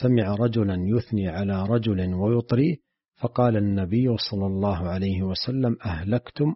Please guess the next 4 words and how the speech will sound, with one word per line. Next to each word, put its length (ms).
أو 120
قطعتم 760
ظهر 480
الرجل". 460